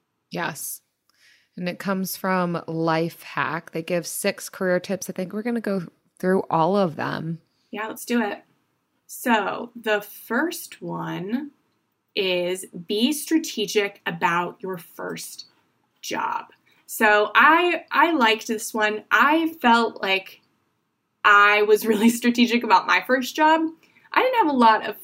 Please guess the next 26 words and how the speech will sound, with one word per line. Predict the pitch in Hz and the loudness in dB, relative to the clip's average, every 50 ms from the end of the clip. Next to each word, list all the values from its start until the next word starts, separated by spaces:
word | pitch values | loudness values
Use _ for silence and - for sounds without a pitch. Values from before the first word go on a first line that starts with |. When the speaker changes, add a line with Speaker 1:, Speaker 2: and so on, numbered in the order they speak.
| - _ - | -20 _ -8
Speaker 2:
places | - 220 202 190 185 - 196 180 - | -2 0 0 0 0 -4 -8 -10 -10
to | - - 180 | -8 -8 -8
go | - - - 90 82 | -6 -6 -6 -6 -6
in | 82 80 | -6 -8
my | - 113 - - | -8 -10 -12 -12
career, | - - - 80 95 87 | -12 -10 -8 -8 -8 -8
though. | 82 78 78 - | -8 -10 -10 -6
Acupuncture | - 202 226 233 - 240 240 233 214 208 202 - - 196 180 | -4 -4 -4 -2 -2 -2 -2 -2 -4 -8 -8 -8 -10 -10 -8
does | 180 175 175 | -10 -10 -6
not | 180 180 175 180 - - | -4 -2 -2 -4 -4 -4
offer | 175 170 165 - - 175 | -6 -6 -6 -6 -8 -8
a | 165 165 | -6 -6
lot | 165 165 165 165 | -4 -4 -4 -4
of | 170 170 180 | -6 -8 -8
room | 180 185 180 180 180 175 180 180 175 _ _ _ _ _ _ _ _ _ | -8 -6 -6 -6 -6 -8 -8 -10 -12 _ _ _ _ _ _ _ _ _
for | - - 202 | -10 -8 -8
growth, | 220 - 180 180 180 190 175 - - - - | -4 -2 -2 0 -2 -2 -4 -10 -12 -2 4
but | 311 311 262 233 208 208 - - _ _ _ _ _ _ _ - | 6 6 8 8 6 4 0 -8 _ _ _ _ _ _ _ -4
I | - 208 214 | -2 -2 -2
spent | - - - - - 247 240 247 247 240 240 | -2 -6 -8 -2 4 6 6 6 6 4 2
a | 226 220 | -2 -6
few | - - 220 214 208 | -6 -4 -2 -2 -2
years | 202 180 185 190 185 185 185 180 180 185 175 - - - | -2 0 0 0 2 2 0 0 -2 -4 -6 -8 -12 -14
studying | - - - - - - 220 202 196 202 196 190 185 185 185 185 185 185 185 - _ _ _ _ _ _ _ _ _ _ - | -14 -12 -10 -10 -4 -2 0 0 2 2 2 0 0 -2 -2 -4 -4 -6 -10 -12 _ _ _ _ _ _ _ _ _ _ -2
not | 226 233 262 285 247 | 2 2 2 2 2
just | 254 240 240 - | 0 -4 -4 -6